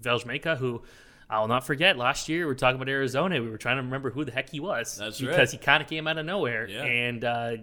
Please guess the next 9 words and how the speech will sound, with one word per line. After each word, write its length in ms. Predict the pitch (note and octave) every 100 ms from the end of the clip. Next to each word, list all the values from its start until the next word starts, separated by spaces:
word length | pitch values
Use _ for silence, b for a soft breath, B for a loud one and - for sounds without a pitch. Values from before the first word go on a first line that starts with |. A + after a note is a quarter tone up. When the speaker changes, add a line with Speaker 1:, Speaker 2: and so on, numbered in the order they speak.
| A2 A#2
Speaker 1:
he 160 | A2+
actually 240 | B2+ - C3+
looks 200 | B2+ B2+
pretty 220 | E3 D#3
good. 240 | E3+ - - B B B
Speaker 2:
Hmm. 120 | C3+
Speaker 1:
Um, 320 | B2+ A#2+ A2+ -
so, 280 | C#3 A#2+ - B B B B B C3
uh, 400 | B2+ A#2+ A#2+